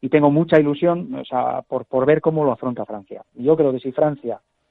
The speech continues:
eh, lo afronta, como te he dicho, eh, con, con la seriedad que, que merece un europeo, cualquiera dirá, "Joder, pues ¿cómo lo va a afrontar?". Bueno, yo creo que hay jugadores, bueno, mm, que a mí se me antojan con una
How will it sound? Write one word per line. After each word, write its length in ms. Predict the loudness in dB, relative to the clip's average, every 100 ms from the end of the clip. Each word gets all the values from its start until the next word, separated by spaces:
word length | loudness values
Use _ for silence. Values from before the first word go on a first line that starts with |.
| _ _ _
eh, 600 | -2 0 2 2 0 -2 -2
lo 100 | -2
afronta, 320 | -2 -4 -4
como 160 | -6
te 80 | -6
he 40 | -8
dicho, 360 | -10 -18 -16
eh, 280 | -14 -12 -12
con, 320 | -10 -10 -10 -10
con 180 | -8
la 100 | -6
seriedad 360 | -6 -6 -2 -2
que, 440 | -2 -4 -4 -6 -12 _ _
que 100 | -12
merece 260 | -6 -6 -6
un 60 | -4
europeo, 540 | -4 -4 -2 -2 -4 _ _ _ _ _ _ _ -20 _ -16
cualquiera 360 | -10 -8 -4 -4
dirá, 220 | -2 -4
"Joder, 200 | -4 -6
pues 120 | -6
¿cómo 200 | -6 0
lo 80 | 2
va 180 | 0 -2
a 40 | -6
afrontar?". 460 | -8 -2 -2 -2 _
Bueno, 380 | -10 -2 0 -2 -6
yo 200 | -2 2
creo 200 | 4 2
que 540 | 2 0 0 0 -2 _ _ _ _ _ -6
hay 120 | -4
jugadores, 500 | 4 6 8 6 0 _
bueno, 420 | -14 -6 -6 -6 _ -18
mm, 300 | -16 -14 -12
que 120 | -8
a 40 |
mí 340 | -6 -4 -4 -8
se 80 | -8
me 80 | -6
antojan 880 | -6 -6 -6 -8 -10 -12 -14 -16 -16
con 180 | -10 -6
una 240 | -2 -4